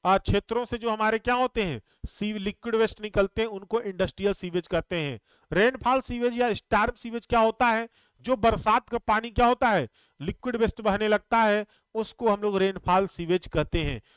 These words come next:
तो ये तीन टाइप के हमारे क्या हैं, सीवेज हैं। जब सीवेज के प्रकार पूछेगा तो ये तीनों टाइप को वहां पर आपको लिखना होगा। डोमेस्टिक सीवेज आवासीय भवनों, घरों से उत्पन्न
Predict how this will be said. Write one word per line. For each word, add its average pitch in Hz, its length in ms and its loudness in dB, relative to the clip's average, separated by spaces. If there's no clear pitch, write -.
तो 214 80 -6
ये 247 80 4
तीन 262 420 -2
टाइप 220 300 0
के 226 100 0
हमारे 208 300 0
क्या 190 220 2
हैं, 208 200 0
सीवेज 202 520 0
हैं। 139 220 -2
जब 165 80 -6
सीवेज 214 340 -6
के 233 100 -10
प्रकार 208 340 0
पूछेगा 220 480 0
तो - 380 -8
ये 226 60 6
तीनों 226 340 -4
टाइप 208 300 2
को 214 80 -4
वहां 190 160 2
पर 196 140 0
आपको 185 240 0
लिखना 175 300 -2
होगा। 143 320 0
डोमेस्टिक 214 440 -2
सीवेज 240 360 -2
आवासीय 202 500 4
भवनों, 220 380 -4
घरों 202 240 2
से 233 160 0
उत्पन्न 208 640 -4